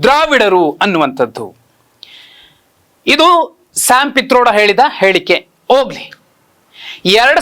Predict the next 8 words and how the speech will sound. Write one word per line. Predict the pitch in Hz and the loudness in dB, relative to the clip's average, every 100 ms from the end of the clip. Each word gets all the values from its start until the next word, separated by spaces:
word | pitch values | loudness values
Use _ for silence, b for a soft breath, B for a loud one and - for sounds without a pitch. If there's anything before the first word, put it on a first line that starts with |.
| - | 0
ಸಾವಿರದ | 320 320 320 214 | 0 0 -2 -2
ಹದಿನೇಳರಲ್ಲಿ | 233 196 349 359 285 202 123 - _ B B 285 | -2 0 0 2 -2 -2 -8 -20 _ B B -2
ಈ | 311 302 | 0 2
ದೇಶದ | 392 - 381 370 - | 2 2 0 -2 0
ಪ್ರಧಾನಿ | 277 262 339 349 320 185 B B 233 262 | 0 0 -2 0 0 -2 B B 2 2
ನರೇಂದ್ರ | 285 381 381 359 | 2 2 2 2
ಮೋದಿ | 349 349 330 | 2 2 2
ಅವರು | 240 | 2